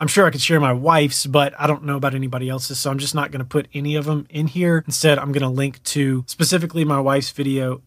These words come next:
and the sound we used in the description of this video so you can see all the other videos that were made as a result. So this is what happened with my campaign.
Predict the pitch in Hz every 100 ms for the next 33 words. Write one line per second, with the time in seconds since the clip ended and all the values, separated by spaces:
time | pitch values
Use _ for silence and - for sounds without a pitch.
0 | - 147 143 139 135 127 - 147 143 143
1 | 139 131 131 127 135 135 127 123 - -
2 | 151 143 135 127 - 139 123 135 123 113
3 | 135 127 120 - 127 127 123 - 143 131
4 | 131 127 131 127 123 117 120 120 113 117
5 | 123 120 120 117 117 - 135 110 107 104
6 | 107 110 - _ - 185 240 247 220 190
7 | 185 180 175 151 131 117 123 113 131 127